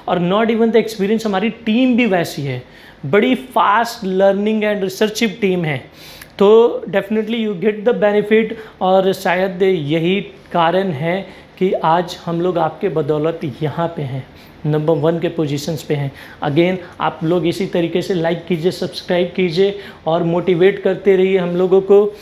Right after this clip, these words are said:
जो हमारे already बने हुए हैं customers, उनके लिए भी, और जो अभी नया देख रहे हैं, आपको बहुत अच्छा अच्छा videos आएगा। अभी तो हम लोग बहुत सारे devices और tools लाने वाले हैं, बहुत सारा research चल रहा है और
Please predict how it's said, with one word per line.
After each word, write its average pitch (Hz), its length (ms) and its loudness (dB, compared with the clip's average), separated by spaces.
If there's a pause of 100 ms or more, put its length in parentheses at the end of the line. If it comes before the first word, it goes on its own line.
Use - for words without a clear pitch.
(720)
जो 170 220 4
हमारे 190 340 2
already 190 380 2
बने 170 300 -2
हुए 190 200 0
हैं 185 140 -2
customers, 185 800 -2
उनके 175 240 0
लिए 190 180 4
भी, 196 260 0 (360)
और 180 540 2
जो 180 440 0
अभी 170 180 0
नया 170 280 -2
देख 165 320 0
रहे 165 160 0
हैं, 151 180 -2
आपको 151 280 -2
बहुत 190 400 -2
अच्छा 185 220 -2
अच्छा 185 180 -4
videos 165 480 0
आएगा। 151 340 0 (280)
अभी 160 160 -2
तो 185 100 -2
हम 180 160 0
लोग 175 200 2
बहुत 214 280 -2
सारे 202 180 4
devices 175 560 -2
और 190 200 -2
tools 190 280 -2
लाने 175 240 -2
वाले 165 240 -2
हैं, 151 120 -4
बहुत 190 260 -2
सारा 185 200 0
research 175 320 -2
चल 175 160 -2
रहा 180 100 2
है 190 60 2
और 175 120 -4